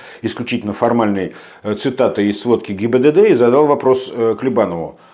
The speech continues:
«А мы когда там завершаем программу фонящих дорог?» <laughs> Вспомнили, на, на, на дворе середины ноября,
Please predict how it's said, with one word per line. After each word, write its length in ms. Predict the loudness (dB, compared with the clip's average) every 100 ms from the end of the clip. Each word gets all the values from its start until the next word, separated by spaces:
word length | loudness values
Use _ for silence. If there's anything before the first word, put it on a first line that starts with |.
| _ -6
«А 120 | -2
мы 80 | 0
когда 240 | 0 0
там 180 | 0 -2
завершаем 560 | 0 0 0 0 -2
программу 500 | -2 -2 0 0 0
фонящих 680 | -4 -6 -4 -4 -4 -6 -8
дорог?» 440 | -6 -6 -6 -10 -20 _ _ _ _ _ _ _ _
<laughs> 320 | -10 -10 -10
Вспомнили, 540 | -12 -6 -4 -4 -4 -8
на, 260 | -8 -8
на, 320 | -6 -6 -6
на 180 | -4 -2
дворе 260 | 0 0 0
середины 420 | -4 -4 -4 -4
ноября, 400 | -4 -2 -4 -6